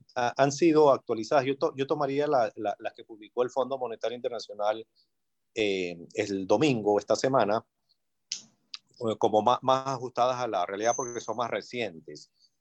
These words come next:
y, y, y, y, y trabaja una base de datos global mucho más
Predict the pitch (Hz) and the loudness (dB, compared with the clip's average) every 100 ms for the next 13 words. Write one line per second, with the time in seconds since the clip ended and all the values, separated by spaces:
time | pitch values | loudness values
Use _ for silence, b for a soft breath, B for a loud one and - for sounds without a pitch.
0 | - 101 92 - 98 92 90 98 95 - | -12 -8 -8 -8 -8 -8 -6 -6 -6 -6
1 | 98 92 90 _ - 101 107 120 127 123 | -6 -4 -6 _ -6 2 4 4 4 6
2 | 120 113 131 113 104 107 - 113 107 98 | 6 4 0 -6 -2 -4 -4 -10 -6 -2
3 | 104 110 107 _ 113 104 101 | -2 -2 -8 _ -14 -10 -10